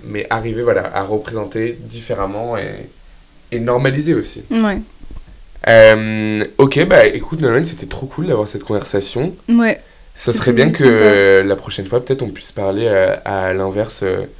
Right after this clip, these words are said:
Speaker 2: De
Speaker 1: des
Speaker 2: la
Speaker 1: questions,
Speaker 2: féminité.
Speaker 1: euh, de la féminité,
Speaker 2: Du
Speaker 1: du féminisme,
Speaker 2: féminisme.
Speaker 1: tout ça, ce serait hyper
Speaker 2: Ouais.
Speaker 1: intéressant.
Speaker 2: Je suis d'accord.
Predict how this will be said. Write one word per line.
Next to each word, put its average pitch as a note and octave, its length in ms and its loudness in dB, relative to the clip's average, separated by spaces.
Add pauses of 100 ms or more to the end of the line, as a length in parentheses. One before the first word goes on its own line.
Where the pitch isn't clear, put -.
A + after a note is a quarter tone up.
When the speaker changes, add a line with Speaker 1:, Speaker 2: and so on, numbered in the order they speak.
(360)
Speaker 2:
De B3 120 -8
Speaker 1:
des A3+ 140 -2
Speaker 2:
la G#3 100 -2
Speaker 1:
questions, G#3 360 -6
Speaker 2:
féminité. G#2+ 220 -2
Speaker 1:
euh, F#2+ 80 -2
de - 80 -8
la F#2+ 60 -4
féminité, F2+ 680 -8
Speaker 2:
Du A#2 60 -2
Speaker 1:
du G#2 120 -6
féminisme, G3 340 -4
Speaker 2:
féminisme. A#3+ 320 -4
Speaker 1:
tout A3+ 80 -10
ça, G2 200 -10
ce - 120 -18
serait G#2+ 140 -16
hyper G2 120 -8
Speaker 2:
Ouais. G2 100 -4
Speaker 1:
intéressant. G2 580 -10
Speaker 2:
Je - 60 -14
suis - 100 -12
d'accord. G#3 280 -12